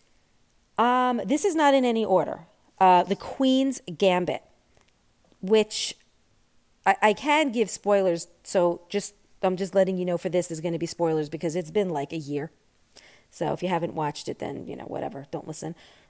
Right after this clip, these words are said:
to the rest. Um, and this, too, is on Netflix.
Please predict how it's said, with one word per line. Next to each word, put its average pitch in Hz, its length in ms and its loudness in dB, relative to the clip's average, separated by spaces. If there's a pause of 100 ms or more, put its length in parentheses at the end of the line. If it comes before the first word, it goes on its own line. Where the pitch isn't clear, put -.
to - 100 -12
the 175 80 0
rest. 160 320 -2
Um, 170 260 0 (1120)
and 233 180 4
this, 370 180 2
too, 359 240 2
is 262 120 0
on 226 180 2
Netflix. - 520 -2